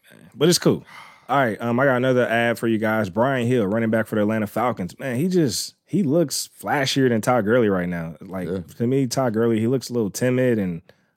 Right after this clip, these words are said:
Speaker 1: don't know if he's nursing something, but he's not running as explosive. But, uh,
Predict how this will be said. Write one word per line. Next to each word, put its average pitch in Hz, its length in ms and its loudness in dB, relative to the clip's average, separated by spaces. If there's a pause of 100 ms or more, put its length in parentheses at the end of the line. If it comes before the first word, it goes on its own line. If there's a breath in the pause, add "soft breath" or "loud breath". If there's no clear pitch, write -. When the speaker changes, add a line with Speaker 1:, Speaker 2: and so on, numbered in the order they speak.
Speaker 1:
don't 95 60 -4
know 104 60 0
if - 60 -6
he's 90 140 -6
nursing 123 420 0
something, 127 400 0
but 92 160 0
he's 120 160 0
not 120 240 0
running 107 300 0
as 107 240 -4
explosive. 120 480 -2 (680 soft breath)
But, 104 200 0
uh, 98 360 0